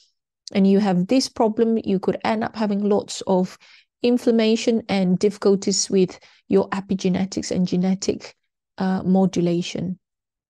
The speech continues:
So with regards to another good supplements is your curcumin, the big s-, big, uh, supplements that we always talk about, curcumin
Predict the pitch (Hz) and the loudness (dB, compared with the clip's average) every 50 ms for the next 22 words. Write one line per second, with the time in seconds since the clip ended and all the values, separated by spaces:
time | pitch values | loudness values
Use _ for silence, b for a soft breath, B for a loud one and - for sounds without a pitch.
0 | _ _ _ _ _ _ _ _ _ _ - - _ _ _ _ - - 202 202 | _ _ _ _ _ _ _ _ _ _ -20 -20 _ _ _ _ -2 0 2 4
1 | 208 196 208 220 214 - 262 262 269 269 262 - - - - 233 214 202 - - | 4 4 2 2 2 2 2 2 2 2 0 -2 -6 -2 0 2 2 2 2 2
2 | 202 190 190 190 196 214 220 233 233 247 233 220 - 233 - - - - 233 - | 2 2 4 4 2 2 0 2 2 2 2 2 0 -2 -2 -2 -2 -2 -2 0
3 | - 226 226 240 254 294 311 - - 240 226 - - 254 254 254 269 262 - - | 0 0 2 2 0 0 0 0 -2 -2 -2 -2 0 2 2 4 2 0 -2 0
4 | 339 339 359 349 - 392 381 392 415 415 415 403 381 349 320 277 226 208 196 190 | 2 2 2 2 0 0 2 2 2 2 2 0 0 0 2 2 2 4 4 2
5 | 180 190 240 247 - 320 311 285 262 - - - - - - - - b b b | 2 2 2 2 2 2 2 2 0 -4 -6 -8 -8 -6 -6 -8 -8 b b b
6 | b b b b b b _ _ - 202 208 208 - 254 269 147 - 269 - - | b b b b b b _ _ -4 -4 -4 -2 0 2 2 4 2 2 0 -6
7 | - _ - - - - - - - - 220 208 214 220 - - 294 262 269 - | -14 _ -18 -18 -16 -16 -16 -6 -2 2 2 2 2 0 0 -2 -2 0 2 2
8 | 254 247 262 254 262 - - - - - - - - 247 262 277 - - - - | 2 2 2 0 0 0 0 0 2 2 2 4 4 4 4 2 0 -2 0 2
9 | 277 277 277 277 - 185 190 180 180 85 - - - - - - - - - - | 2 2 2 2 0 0 0 0 0 -2 -2 -2 -4 -4 -4 -6 -8 -2 0 0
10 | 247 226 - 285 240 247 240 240 247 240 | 0 2 2 0 2 2 2 2 0 0